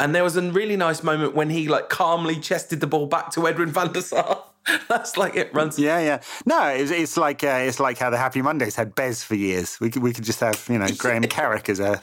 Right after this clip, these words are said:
Speaker 2: mascot
Speaker 1: We
Speaker 2: or
Speaker 1: could.
Speaker 2: something.
Speaker 1: Um, I was sat in the press box that's next to the director's box, which is where Lisa Carrick was sitting, and it was lovely to see her reaction to, uh, the goal, and also, uh, to see his kid and him dabbing at each other. <laughs> That was, that was really special.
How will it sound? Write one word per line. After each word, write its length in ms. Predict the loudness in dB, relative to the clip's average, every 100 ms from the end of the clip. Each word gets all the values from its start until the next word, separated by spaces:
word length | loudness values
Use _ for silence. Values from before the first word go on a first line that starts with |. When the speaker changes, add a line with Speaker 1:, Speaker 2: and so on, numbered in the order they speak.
| -2
Speaker 2:
mascot 340 | 0 2 2
Speaker 1:
We 60 | 2
Speaker 2:
or 60 | 2
Speaker 1:
could. 200 | -2 0
Speaker 2:
something. 160 | 0
Speaker 1:
Um, 380 | 0 0 -4 -6 -10 -4
I 60 | 0
was 180 | 0 0
sat 300 | 0 0 -2
in 240 | 0 2 2
the 80 |
press 240 | 0 -2 -2
box 240 | -2 0
that's 200 | 0 0
next 240 | -2 -2 -2
to 80 | -2
the 100 | 0
director's 480 | 0 0 0 -4
box, 320 | 0 -2 -2 -4
which 160 | -4
is 80 | 0
where 140 | 0 2
Lisa 280 | 0 -4 -4
Carrick 300 | 0 0 0
was 120 | -2
sitting, 300 | -2 0 -2
and 80 | 0
it 80 |
was 100 | 0
lovely 340 | 0 0 0 -4
to 120 | -6
see 380 | -2 -2 -2 -4 -10 -14 -4
her 180 | 0 2
reaction 640 | 0 -2 -2 -4 -4 -6
to, 340 | -4 -2 0 0
uh, 40 | 0
the 100 | 0
goal, 280 | 0 2 2
and 120 | 2
also, 480 | 0 0 -2 -2 -4 -10 -4
uh, 160 | 0 0
to 120 | 0
see 200 | 0 0
his 180 | 0 -2
kid 300 | 0 -2 0
and 140 | 0 0
him 260 | 0 -2
dabbing 420 | -2 -2 0 0 0
at 140 | 0
each 180 | -2 0
other. 340 | 0 0 -2 -2
<laughs> 0 | -2 0
That 220 | 0 0
was, 320 | -4 -6 -14 -6
that 120 | -2
was 140 | -2 0
really 220 | 0 0
special. 380 | 0 0 -2